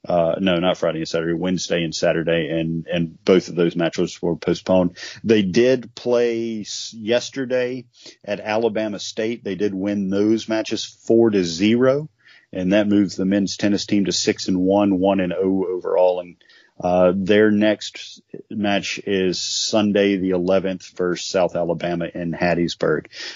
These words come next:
Uh, the women had very similar situation with postponements and cancellations. They were supposed to play Wednesday at Nichols and then Saturday versus Loyola, Louisiana. Both of, uh, the Nichols was postponed, the Loyola was canceled,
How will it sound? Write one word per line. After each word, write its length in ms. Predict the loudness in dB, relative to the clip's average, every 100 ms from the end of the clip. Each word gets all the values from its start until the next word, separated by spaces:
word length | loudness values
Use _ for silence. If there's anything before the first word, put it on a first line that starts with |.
| 0
Uh, 200 | 4 4
the 100 | 4
women 380 | 4 4 2 0
had 340 | 2 0 0
very 400 | -6 0 2 4
similar 680 | 0 -2 0 2 2 0 -2 _ _ -12
situation 640 | -6 -4 2 2 2 -4
with 140 | -6
postponements 720 | -2 -4 -2 -2 0 -2 -4 -10
and 80 |
cancellations. 800 | -6 -6 -2 0 2 0 -2 -4 _ _ -8
They 100 | -2
were 60 | -2
supposed 380 | -2 0 0 -2
to 60 |
play 200 | -2 0
Wednesday 560 | 2 0 0 0 0 2
at 260 | 2 2
Nichols 580 | 0 -2 0 2 0 -4
and 200 | -6 -4
then 120 | -2
Saturday 600 | -2 2 4 4 2 2
versus 360 | 2 0 -2 -2
Loyola, 480 | 0 2 2 2 2
Louisiana. 840 | 0 -2 -4 -6 0 4 4 2 _ -20 _
Both 360 | -2 2 2 0
of, 160 | -4 2
uh, 220 | 4 4
the 100 | 2
Nichols 400 | 0 2 0 -2
was 140 | -10
postponed, 640 | -6 -8 -2 -2 0 -2 -4
the 80 | -4
Loyola 480 | -2 0 0 0
was 160 | -4 -8
canceled, 560 | -4 -2 0 -2 -2